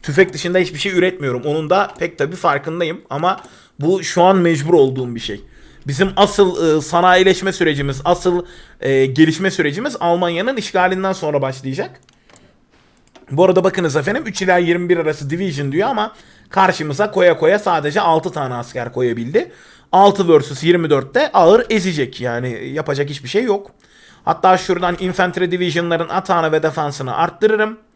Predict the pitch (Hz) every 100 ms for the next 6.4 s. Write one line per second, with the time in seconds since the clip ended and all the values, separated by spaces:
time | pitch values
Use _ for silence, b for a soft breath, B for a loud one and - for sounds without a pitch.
0 | b b b b b 139 185 208 202 196
1 | 190 185 180 - 185 185 180 185 180 180
2 | 180 151 147 196 190 180 175 - 175 175
3 | 190 220 202 170 175 160 151 156 - -
4 | 139 135 131 165 170 - 160 156 156 160
5 | 180 143 196 208 190 170 143 123 120 113
6 | 113 117 117 262